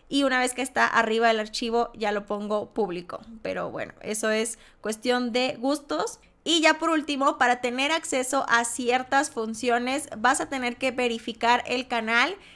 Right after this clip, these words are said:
Esto es sencillamente darle a YouTube tu número de teléfono, ellos te mandan un código y así puedes verificar la cuenta.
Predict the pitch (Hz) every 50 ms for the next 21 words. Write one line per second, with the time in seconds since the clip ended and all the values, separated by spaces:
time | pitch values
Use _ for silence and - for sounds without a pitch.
0 | - _ - - 302 339 311 - 359 359 - - 285 285 294 302 285 285 - 285
1 | 269 240 262 254 247 240 240 247 254 - 262 262 254 247 247 240 247 247 254 262
2 | 262 254 - - 220 214 220 233 233 233 - 240 247 247 247 240 - - - 254
3 | 247 240 233 - - 240 240 240 247 269 277 294 302 294 262 233 220 - 214 208
4 | 226 233 240 - 254 254 254 269 269 - - 247 240 247 254 247 - 233 220 233
5 | 233 254 262 269 269 269 269 - - 262 254 247 254 - 254 262 262 269 262 247
6 | 262 262 285 349 - - - - - _ _ - 269 277 262 254 - 254 247 -
7 | 247 247 254 247 220 208 208 208 - 214 - 233 226 233 233 240 220 220 - 233
8 | 247 247 247 240 247 262 285